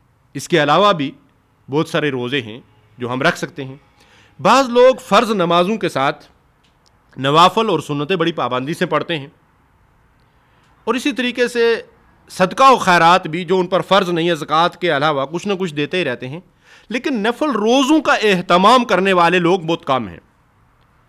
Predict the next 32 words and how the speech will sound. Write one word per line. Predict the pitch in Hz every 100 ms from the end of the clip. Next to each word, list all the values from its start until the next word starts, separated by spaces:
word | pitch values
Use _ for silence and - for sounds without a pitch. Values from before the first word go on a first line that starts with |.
| _ _
حالانکہ | 135 175 196 185
اجر | 190 220 247
و | 233
ثواب | 185 160 190 160
میں | 143 139 196 _ _ _ _ _ _ _ _ _ _ _ _ _ _ _ _ _ _ _ _ -
دوسرے | 139 226 233 277 262
نوافل | 190 185 190 202
عبادات | 180 156 156 151 180 175
سے | -
روزہ | 202 156 170 202 202
کہیں | 202 226
بڑھ | 233 160 269 262
کر | 143
ہے | 90 - _ _ _ _ _ _ _ _ _
کہ | - 143
نبی | 185
صلی | 160
اللہ | 147 156
علیہ | 139
وسلم | 147 175
نے | 175
فرمایا | 143 135 156 143 143 - _ _ _ _ _
کہ | 147
جو | 139 214
شخص | 208 - 214 - - -
ایک | 185 226 247 247 247 151
دن | 160 107 87 _ _ _ -
اللہ | 170 185 254 254
کی | 240
رضا | 190 165 170 196
کے | 208 180
لیے | 139 117 104